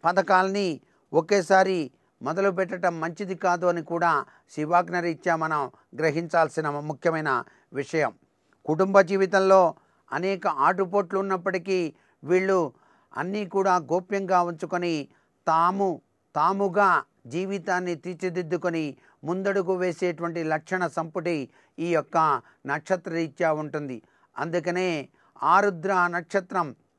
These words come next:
పరమేశ్వరునికి ప్రీతివంతమైనటువంటి నక్షత్రం కాబట్టి ఆ రోజున అభిషేక ప్రియుడైనటువంటి పరమేశ్వరుని గనక అర్చన చేసినట్లయితే చాలా చక్కటి సత్ఫలితాన్ని పొందడానికి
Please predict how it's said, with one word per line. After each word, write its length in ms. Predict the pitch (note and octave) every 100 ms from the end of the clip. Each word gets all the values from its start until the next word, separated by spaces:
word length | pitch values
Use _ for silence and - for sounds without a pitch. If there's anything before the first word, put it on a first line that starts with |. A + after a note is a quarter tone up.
| -
పరమేశ్వరునికి 760 | E3 F#3+ G#3 G3+ G3 F#3 D#3 E3+
ప్రీతివంతమైనటువంటి 1080 | F3 F#3+ G3+ G3 F#3 F#3+ F#3 F3+ D#3+ F3 E3+ E3
నక్షత్రం 420 | D#3+ F3+ F3 F3 E3
కాబట్టి 440 | E3+ E3 E3+ D#3+ F3 C#3 - _ - D#3
ఆ 20 | F3
రోజున 320 | G#3 G3+ G#3 G3 E3 - _ _ -
అభిషేక 440 | F3 G3+ A3+ A3 G#3+ G3
ప్రియుడైనటువంటి 760 | G3+ G3 F#3+ F#3 F#3 E3+ F3 E3+ D#3+
పరమేశ్వరుని 640 | F3 G3 G3+ - G3 F#3 F3
గనక 220 | F3 E3 E3+ C3+ - _ - C#3+
అర్చన 260 | - G3+ G3 F3
చేసినట్లయితే 680 | F#3 F#3 F3 D#3 E3 D#3+ E3+ D#3+ B2+ - _ -
చాలా 240 | D#3 E3 D#3 C3+ - _ -
చక్కటి 440 | E3 - F#3 F3 D3 B2 - _
సత్ఫలితాన్ని 800 | E3 E3 F#3 G3 F3 F#3 F3 E3 -
పొందడానికి 580 | E3+ E3 D#3+ D#3+ C#3+